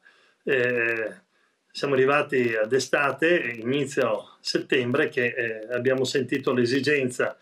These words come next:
e, diciamo, la situazione eh, sanitaria lo permetteva, di tornare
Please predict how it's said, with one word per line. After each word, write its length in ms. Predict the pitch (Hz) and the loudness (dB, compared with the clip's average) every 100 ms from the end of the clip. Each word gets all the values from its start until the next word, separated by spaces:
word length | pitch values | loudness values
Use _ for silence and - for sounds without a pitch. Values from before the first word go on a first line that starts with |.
| _ _ _ _ | _ _ _ _
e, 120 | 135 | -4
diciamo, 440 | 123 117 143 135 | -2 -2 0 2
la 80 | 127 | 0
situazione 840 | 127 127 139 127 - 147 135 120 - _ _ _ _ 156 | 0 -2 -2 -2 0 2 2 0 -4 _ _ _ _ -4
eh, 120 | 127 | -4
sanitaria 600 | - 131 123 151 139 131 | 0 0 2 0 2 2
lo 100 | 123 | 0
permetteva, 600 | 139 151 170 139 123 131 | 0 -2 0 2 2 2
di 140 | 127 | -2
tornare 680 | 127 147 131 117 117 117 117 | 0 0 0 0 0 -2 -6